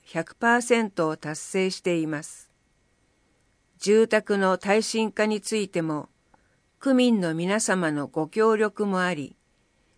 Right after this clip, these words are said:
その耐震化率は二十三区でトップの九十八パーセントとなりました。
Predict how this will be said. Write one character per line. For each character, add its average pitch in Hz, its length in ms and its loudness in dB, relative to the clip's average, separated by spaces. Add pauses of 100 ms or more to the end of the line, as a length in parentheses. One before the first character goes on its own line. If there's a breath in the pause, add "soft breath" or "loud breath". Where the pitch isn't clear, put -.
そ - 180 -6
の 190 300 0 (300)
耐 220 260 2
震 233 260 2
化 233 160 0
率 196 280 -4
は 151 200 0 (360)
二 233 200 2
十 220 240 4
三 190 320 -2
区 165 160 -6
で 151 260 -4 (140)
ト 262 140 6
ッ - 20 2
プ 165 260 -8
の 139 220 -4 (480)
九 226 280 4
十 175 220 0
八 156 240 -8
パ 214 200 4
ー 220 40 2
セ 220 220 -2
ン 202 80 -4
ト 196 160 -6
と 190 160 -2
な 165 120 0
り 165 120 -4
ま 165 140 -4
し - 140 -14
た。 - 200 -10